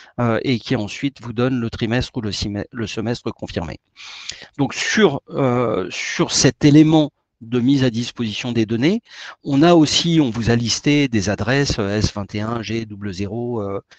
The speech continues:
euh, quarante ou autres. Ce sont les adresses informatiques des données. Nous, on va continuer à parler de contrats, on va continuer à parler de date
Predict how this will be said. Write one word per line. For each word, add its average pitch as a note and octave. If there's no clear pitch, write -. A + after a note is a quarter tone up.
euh, G2+
quarante B2
ou B2
autres. D3+
Ce -
sont D#3+
les B2
adresses C#3+
informatiques C3+
des C3+
données. A#2
Nous, E3+
on D#3+
va A2
continuer A2+
à A#2
parler F#2+
de -
contrats, G3+
on A3
va B2+
continuer G2+
à G2+
parler G#2
de G#2
date C3